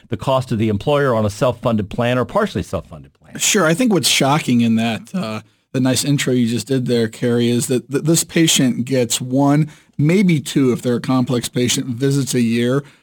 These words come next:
Speaker 2: to that primary care provider. They're called a hemophilia treatment center. So outside of that, so let's say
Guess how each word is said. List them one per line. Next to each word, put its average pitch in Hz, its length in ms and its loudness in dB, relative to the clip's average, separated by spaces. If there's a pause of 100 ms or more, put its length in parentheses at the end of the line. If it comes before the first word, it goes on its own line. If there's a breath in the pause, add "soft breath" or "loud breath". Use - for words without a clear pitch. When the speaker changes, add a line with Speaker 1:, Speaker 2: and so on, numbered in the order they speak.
Speaker 2:
to 151 140 -2
that 127 200 -2
primary 147 400 2
care 135 240 0
provider. 123 460 0
They're 117 100 0
called 127 220 -2
a 117 40 -2
hemophilia 135 520 0
treatment 120 400 0
center. 110 340 -2 (340 soft breath)
So 165 140 2
outside 175 540 2
of 113 100 0
that, 107 320 -2
so - 180 -4
let's 160 140 2
say 151 400 2